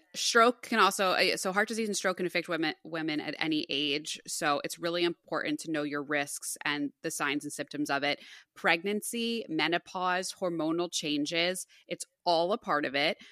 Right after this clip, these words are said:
So, I, you know, we talked about last episode. I think sometimes it's still weird that we're, like, in our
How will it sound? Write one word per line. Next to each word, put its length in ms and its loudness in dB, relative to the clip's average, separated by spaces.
So, 560 2
I, 60 10
you 120 0
know, 60 2
we 100 -2
talked 220 2
about 160 0
last 260 4
episode. 300 -2
I 80 0
think 160 -6
sometimes 380 -2
it's 160 -8
still 240 0
weird 320 -2
that 180 -4
we're, 240 0
like, 240 -6
in 100 -2
our 280 2